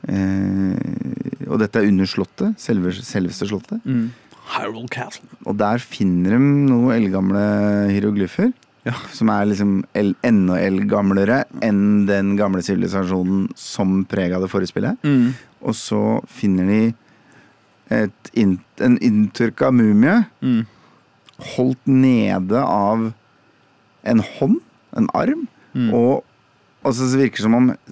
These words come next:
Speaker 1: hele slottet, Hyrule Castles fundament, er på en måte m-, en del av en konstruksjon som holder denne, det som egentlig ser litt ut som en sånn der, mm, kamp mellom to magiske krefter,
Speaker 2: Mm.
Speaker 1: i sjakk,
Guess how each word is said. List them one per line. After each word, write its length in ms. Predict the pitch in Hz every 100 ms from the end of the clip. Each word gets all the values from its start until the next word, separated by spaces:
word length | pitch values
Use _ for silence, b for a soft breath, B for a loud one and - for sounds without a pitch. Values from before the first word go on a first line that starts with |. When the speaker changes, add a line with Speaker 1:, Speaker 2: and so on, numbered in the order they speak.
| -
Speaker 1:
hele 480 | 120 127 123 98 107
slottet, 560 | 117 - 104 _ - 135
Hyrule 320 | 107 117 117
Castles 420 | - 104 117 110
fundament, 800 | - 120 120 120 131 131 147 151 - _ _ -
er 120 | 113
på 80 | 117
en 80 |
måte 140 | 107 113
m-, 380 | 113 110 107 - - 95
en 180 | 113
del 380 | 101 101 107 131
av 220 | - 98 101
en 80 |
konstruksjon 600 | 101 104 117 - 139 156 139 B B B B B B B
som 160 | 120
holder 600 | 110 - 110 98 104 117 117
denne, 500 | 110 101 101 101 90 b b b b b b -
det 140 | 110 110
som 200 | 139 -
egentlig 340 | 113 101 127
ser 240 | - 113 107
litt 180 | 113 107
ut 120 | 98
som 160 | 107 113
en 60 |
sånn 140 | 110 104
der, 280 | 98 101
mm, 460 | 101 98 98 - -
kamp 340 | - 107 113 120
mellom 240 | 113 110
to 120 | 107 107
magiske 440 | 104 95 92 110
krefter, 420 | 117 110 - 151 139
Speaker 2:
Mm. 360 | - 131 110 101 _ -
Speaker 1:
i 120 | 123
sjakk, 400 | 113 117 107 -